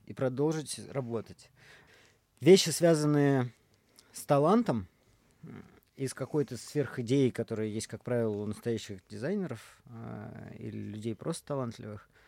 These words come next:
она не зависит от того, что кто-то им мешает работать или не мешает. Есть к-, переполн-, нас-, перенасыщенный рынок или наоборот. Это само по себе как-то растёт, производится,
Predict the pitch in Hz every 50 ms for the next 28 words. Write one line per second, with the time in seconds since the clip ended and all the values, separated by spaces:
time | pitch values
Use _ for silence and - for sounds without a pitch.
0 | - - _ _ _ _ _ - 123 147 170 170 147 135 143 135 147 151 - -
1 | 117 107 110 - - 123 127 143 - - _ - 117 - - 143 123 - 123 120
2 | 127 135 - - 180 196 185 - 123 113 110 104 - - 101 101 101 101 98 98
3 | 95 - - 117 120 117 113 110 - - - _ - - - - - _ - 104
4 | 92 110 156 180 - - - _ - - 143 120 - - 139 131 135 - - 165
5 | 175 180 180 151 117 139 139 139 131 - - - _ - 143 139 135 135 127 -
6 | - - - - 135 131 123 120 117 120 117 110 104 - 113 110 107 110 107 107
7 | 104 110 107 101 98 107 101 104 113 120 113 - - _ _ _ - - - -
8 | _ _ _ - - - - - - 170 165 - 185 180 170 165 160 160 151 127
9 | 131 - 131 160 156 170 170 143 147 131 - 135 143 170 165 - 131 - - -
10 | 120 - - - 120 120 123 135 131 - - - 226 269 - - - - _ _
11 | - - - - _ _ - 107 _ - 131 135 127 131 147 185 226 220 190 139
12 | - - - 110 104 107